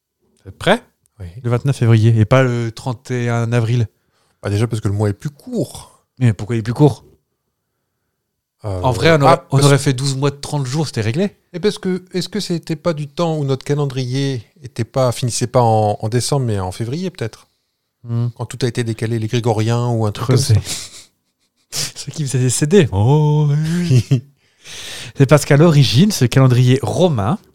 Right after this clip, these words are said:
Speaker 2: Ouais.
Speaker 1: il ne comptait que dix mois.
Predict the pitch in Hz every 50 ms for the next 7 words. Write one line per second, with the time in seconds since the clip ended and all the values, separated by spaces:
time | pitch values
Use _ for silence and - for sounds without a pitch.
0 | _ _ _ _ _ 90 85 82 85 104 151 _ _ _ _ _ _ _ _ _
1 | _ _ - - - - - - _ _ _ - - - - - - - _ _
2 | _ _ _ 127 123 123 117 - - - 185 - 180 156 165 190 185 165 160 170
3 | 160 -